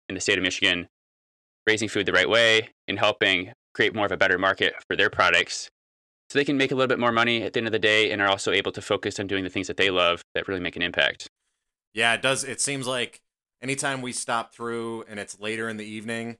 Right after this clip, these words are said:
Speaker 2: uh, spe-, and it's, Connor and I think, like, "Oh man, we just had a long day in Grand Rapids. It was, uh, so stressful." And then we, we drive to Apsey Farms to pick up our,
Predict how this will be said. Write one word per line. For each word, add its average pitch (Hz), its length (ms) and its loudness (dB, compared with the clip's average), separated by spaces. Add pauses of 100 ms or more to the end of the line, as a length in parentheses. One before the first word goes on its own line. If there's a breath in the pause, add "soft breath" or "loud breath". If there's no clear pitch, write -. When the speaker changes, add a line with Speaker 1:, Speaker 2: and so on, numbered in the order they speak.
(440)
Speaker 2:
uh, 95 500 -2
spe-, - 300 -10
and 104 180 -10
it's, 117 280 -8 (180)
Connor 135 220 -4
and 117 80 -2
I 101 80 -2
think, 104 280 -10
like, 92 160 -10
"Oh 120 200 -6
man, 110 260 -4
we 123 80 -8
just 139 200 -8
had 123 120 -2
a 104 60 -2
long 113 320 -4
day 113 180 -4
in 113 80 -6
Grand 98 240 -4
Rapids. 117 480 -2
It 107 60 -2
was, 98 220 -6 (560)
uh, 120 220 -2
so 131 240 -2
stressful." 120 480 -4
And 117 80 -4
then 110 100 -4
we, 113 300 -6
we 113 140 -8
drive 113 460 0
to 104 420 -2 (300)
Apsey 107 340 -6
Farms 113 400 -2
to 104 80 -12
pick 110 220 -6
up 101 160 -6
our, 92 400 -4